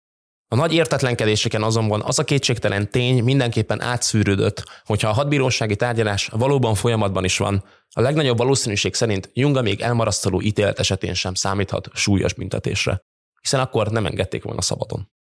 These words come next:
És így is lett. Junga Sebestyénnek nem kellett visszatérnie a börtönbe. Szépen csendben nyugdíjazták, még a tiszti rangjától sem fosztották meg. Ami igen különös, hiszen a tiszti becsület fogalmával nem igazán fért össze ékszernek álcázva levélbombát küldeni egy bajtársunknak.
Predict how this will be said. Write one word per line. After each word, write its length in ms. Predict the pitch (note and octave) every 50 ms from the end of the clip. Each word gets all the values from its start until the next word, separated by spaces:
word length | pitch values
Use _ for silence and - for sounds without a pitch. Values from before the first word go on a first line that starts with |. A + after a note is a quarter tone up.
| _ _ _ _ _ _ - -
És 140 | - B2 -
így 140 | F#3 E3+ B2+
is 140 | G#2+ -
lett. 320 | - A2 A2 - - - _ _ _ -
Junga 240 | B2+ C3 C3 A2+
Sebestyénnek 600 | G2+ - C3+ C3 G#2 - - B2 A2+ A2 G#2+ G#2
nem 140 | A#2+ B2+ B2+
kellett 260 | A#2 - A2 G#2+ G2
visszatérnie 560 | - G#2 G2 - G2+ - G#2+ G2+ G2 G#2 G2+ G2+
a 60 | G2
börtönbe. 560 | G2+ G#2 G2+ - - G#2 G#2 G2+ G#2 G2 - -
Szépen 320 | - - D3+ C#3+ B2+ G#2+
csendben 280 | G2+ - G2+ F#2+ F2+ G2
nyugdíjazták, 800 | B2+ D#3 D3 B2 B2 A#2+ A2+ G#2 - - - G2+ G2 F#2+ - - _
még 100 | - B2
a 60 | A#2+ A#2+
tiszti 260 | - C#3 B2 - A2+
rangjától 440 | G#2+ A2 G#2+ G2+ F#2 F#2 - G#2 G2+
sem 160 | - - -
fosztották 560 | - - - - - D#2 - - - F2+ -
meg. 220 | - F#2 F#2 F#2+ - - - _
Ami 180 | - C3+ B2 C#3+
igen 260 | D3 C#3 B2 B2 G#2+
különös, 460 | G2 - F#2+ F#2+ F2+ - G2 - -
hiszen 240 | - G#2 - - G#2+
a 40 | G#2
tiszti 300 | - - C3+ - - B2+
becsület 360 | A#2 B2 A2 - A2 G2 -
fogalmával 680 | - C3+ B2+ B2 A#2 A2 G#2+ A2+ A#2 B2+ B2+ C#3+ C#3+ C#3
nem 180 | C3+ C3 C#3+
igazán 340 | D3+ C3+ A#2+ A2+ A2 A2+ G#2+
fért 260 | G#2 - B2 A2+ G#2+
össze 400 | A2 A2+ A2+ - - C#3 C3 B2+ -
ékszernek 500 | - B2+ B2 - - A#2 G#2 G2+ G2 -
álcázva 540 | G#2+ A2+ A#2 - - G#2+ G2 F#2+ F#2+ F#2+ F2+
levélbombát 720 | G2 A2+ A#2 G#2+ G#2 G2 F#2+ G2+ G2+ F#2 F2 D#2 - -
küldeni 340 | - A2+ G2+ E2+ F2+ F2+ E2
egy 100 | F2+ F#2
bajtársunknak. 840 | - - - F#2 - - - - - - - G2+ - - G2 -